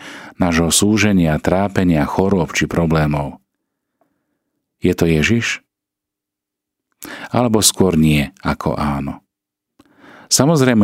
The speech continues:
nemá to byť len Kristus. Nemôžeme iba povedať, že v čase choroby, že ja sa nepotrebujem nikoho, nepotrebujem žiadneho lekára, nepotrebujem žiadneho odborníka,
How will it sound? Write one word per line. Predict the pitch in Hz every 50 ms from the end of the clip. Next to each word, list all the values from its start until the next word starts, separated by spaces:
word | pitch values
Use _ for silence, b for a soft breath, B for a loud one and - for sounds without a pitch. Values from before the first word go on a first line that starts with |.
| 98
nemá | 101 107 107 104 98
to | 90 - 92
byť | 82 87 85
len | 78 82 80 76 76
Kristus. | - 80 82 78 - - - - 69 67 - - -
Nemôžeme | 123 139 143 120 92 90 85 85 80 78
iba | 78 80 78
povedať, | - 90 85 85 87 80 82 82 78 - B B B B B B B
že | B - 80 -
v | -
čase | - - - - -
choroby, | - - 90 90 90 92 85 95 98 101 98 98 - - _ _ _ _ _ _ _ - _ _
že | - 80 82 82
ja |
sa | 80 - - 82
nepotrebujem | 85 85 80 - 78 - 85 80 80 82 80
nikoho, | 80 82 87 85 - - 90 85 85 87 87
nepotrebujem | 87 85 82 - - - 82 82 82 85 78 82 85
žiadneho | 80 80 85 85 85
lekára, | 87 87 82 - - 85 85 85 85
nepotrebujem | 85 87 85 - 85 80 - 85 80 78 85
žiadneho | 80 80 87 85 80 82 82 82
odborníka, | 82 80 78 82 80 80 82 80 76 - - 87 85